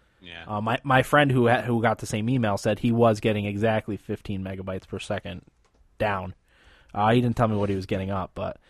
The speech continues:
Speaker 2: yeah, I was getting twenty-seven down and, and one up, which the one up, that's kinda,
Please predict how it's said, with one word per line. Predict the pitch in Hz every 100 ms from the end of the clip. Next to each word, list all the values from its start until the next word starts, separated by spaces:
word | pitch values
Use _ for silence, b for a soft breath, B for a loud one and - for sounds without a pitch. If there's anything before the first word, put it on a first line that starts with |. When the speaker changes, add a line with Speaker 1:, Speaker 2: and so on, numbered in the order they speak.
| b b
Speaker 2:
yeah, | 117
I |
was | 107
getting | - 110 101
twenty-seven | 117 107 - 98 95
down | 98 98 95
and, | 95 92
and | 92 95 95
one | 98 95 95
up, | - - - - -
which | 98 - -
the | -
one | 120 127
up, | 117 110
that's | 101 -
kinda, | - 90 87